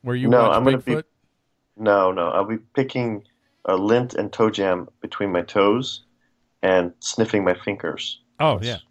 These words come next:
Speaker 2: that,
Speaker 1: Well,
Speaker 2: that
Speaker 1: we
Speaker 2: will
Speaker 1: all
Speaker 2: be
Speaker 1: do
Speaker 2: a
Speaker 1: that.
Speaker 2: lovely,
Speaker 1: Everybody does
Speaker 2: lovely
Speaker 1: that. Yeah,
Speaker 2: Dude,
Speaker 1: everybody does
Speaker 2: it smells
Speaker 1: that.
Speaker 2: like, smells like Parmesan.
Speaker 1: Oh,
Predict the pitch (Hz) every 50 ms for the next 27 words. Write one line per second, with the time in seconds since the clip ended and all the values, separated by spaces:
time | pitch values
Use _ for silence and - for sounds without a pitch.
0 | _ _ _ _ _ _ _ - - - - 196 214 190 - 175 196 180 151 92
1 | - - - 92 95 92 92 95 - 101 110 113 147 127 127 110 113 107 113 101
2 | 98 95 95 98 95 - _ _ _ - - - - _ _ - 143 127 107 101
3 | 92 _ _ - 131 123 123 123 127 117 117 113 107 110 98 - 190 196 214 233
4 | 254 196 - - _ _ - - - - 151 165 180 175 - - - 135 131 131
5 | 120 113 117 117 123 113 87 76 73 - _ _ _ _ _ _ _ _ _ _
6 | _ _ _ _ _ _ _ _ _ _ _ _ - - - 175 131 101 85